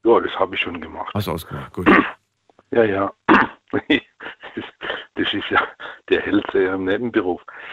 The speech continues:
Speaker 1: Ja, Daniel, perfekt.
Speaker 2: Ja.
Speaker 1: <clears throat> Also ich hab jetzt, ich wollte eigentlich gar nicht anrufen, aber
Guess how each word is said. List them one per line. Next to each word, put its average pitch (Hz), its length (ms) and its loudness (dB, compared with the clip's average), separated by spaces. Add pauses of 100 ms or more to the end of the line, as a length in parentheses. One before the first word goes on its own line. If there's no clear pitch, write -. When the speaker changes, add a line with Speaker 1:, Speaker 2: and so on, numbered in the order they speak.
(140)
Speaker 1:
Ja, 143 320 6 (460)
Daniel, 120 440 6 (240)
perfekt. 117 520 2 (200)
Speaker 2:
Ja. - 100 8 (200)
Speaker 1:
<clears throat> - 140 -8
Also 104 220 2
ich - 200 -6
hab 127 180 2
jetzt, 127 180 8 (500)
ich - 280 -8
wollte 120 260 6
eigentlich 113 240 0
gar 110 140 2
nicht 104 140 -2
anrufen, 127 540 -2
aber 143 420 4